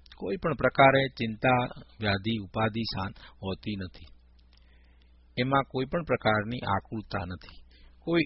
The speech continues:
ઈચ્છા થતી નથી, કેમ કે બધું પરિપૂર્ણ પ્રાપ્ત થયું છે. હવે કોઈ વસ્તુની બા-,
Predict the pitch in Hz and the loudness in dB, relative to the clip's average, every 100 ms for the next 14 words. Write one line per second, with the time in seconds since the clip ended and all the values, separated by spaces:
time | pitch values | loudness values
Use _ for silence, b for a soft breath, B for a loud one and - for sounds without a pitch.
0 | - 127 - 143 135 107 - 110 104 - | 0 -4 6 8 8 6 -2 -4 -4 -8
1 | 85 - - 170 190 185 151 127 151 180 | -12 -10 4 4 6 4 4 2 2 -2
2 | 165 139 151 156 160 165 175 120 - - | 2 4 4 2 -4 -2 0 -2 -4 -16
3 | - - - - - - 127 - - 143 | -20 -20 -20 -20 -2 6 8 6 0 0
4 | 123 127 127 - 82 - b b - 120 | 0 0 -2 -10 -12 -16 b b 4 8
5 | 160 - 160 180 131 120 - 160 151 - | 8 8 4 6 6 2 0 -4 -4 -8
6 | - _ - - - - - 151 117 92 | -20 _ -20 -20 -20 -14 -6 -2 2 0
7 | - | -2